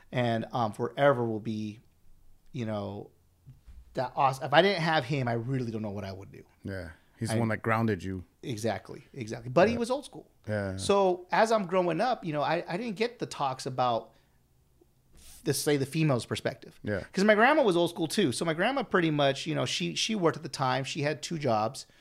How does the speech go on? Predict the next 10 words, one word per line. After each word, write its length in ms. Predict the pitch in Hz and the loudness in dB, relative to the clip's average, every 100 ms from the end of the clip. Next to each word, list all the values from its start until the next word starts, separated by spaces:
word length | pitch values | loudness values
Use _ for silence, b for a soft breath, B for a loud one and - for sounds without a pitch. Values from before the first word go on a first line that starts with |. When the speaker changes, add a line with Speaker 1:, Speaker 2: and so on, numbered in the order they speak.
| b b | b b
Speaker 1:
She, 160 | - 131 | -14 -12
you 140 | 175 | -6
know, 100 | 123 | -4
she 160 | 113 - | -4 -6
cooked 260 | - 139 135 | -2 -2 -2
and 120 | 123 | -10
cleaned 320 | - 123 123 | -8 -6 -4
for 100 | 127 | 0
everybody. 600 | 120 113 113 113 113 123 | 0 0 0 0 0 -2
And, 100 | 120 | -4